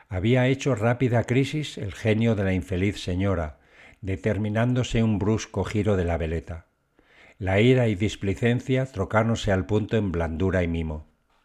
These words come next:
No tardó en presentarse el síntoma más claro de la sedación, que era un vivo arrepentimiento de todo lo que había dicho,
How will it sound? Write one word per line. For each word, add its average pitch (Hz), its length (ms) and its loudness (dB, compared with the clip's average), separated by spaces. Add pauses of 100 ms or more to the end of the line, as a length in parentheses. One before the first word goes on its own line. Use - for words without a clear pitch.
(1040)
No 107 220 2
tardó 123 480 2
en 110 100 2
presentarse 107 680 -2
el 110 100 -2
síntoma 117 580 0
más 110 240 -2
claro 117 360 2
de 104 80 -2
la 92 140 2
sedación, 85 640 -2 (880)
que 98 140 -2
era 113 140 2
un 110 160 0
vivo 120 260 4
arrepentimiento 98 1000 0
de 92 100 0
todo 104 300 0
lo 98 160 0
que 92 80 -2
había 90 300 0
dicho, 87 420 -6